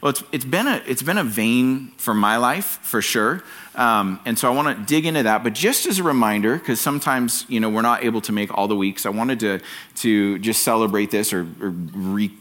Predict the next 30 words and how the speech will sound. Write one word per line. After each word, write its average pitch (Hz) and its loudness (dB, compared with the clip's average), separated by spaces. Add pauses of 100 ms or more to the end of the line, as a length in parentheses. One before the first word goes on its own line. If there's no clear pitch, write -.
recount 101 -2
this, 98 -2
remember 95 0
all 92 2
this 92 -2
stuff. 92 -4 (240)
The 123 0
first 190 2
week 180 2
we 151 0
talked 156 2
about 135 2
our 113 2
foundation. 117 0
We 87 -4
talked 107 0
about 104 2
how 110 2
Jesus 113 0
is 98 -2
our 90 -2
foundation, 85 -4
most 98 -4
important 110 -2
thing 110 0
that 98 -2
we 101 0
can 101 -4
declare 101 -2
here 92 -2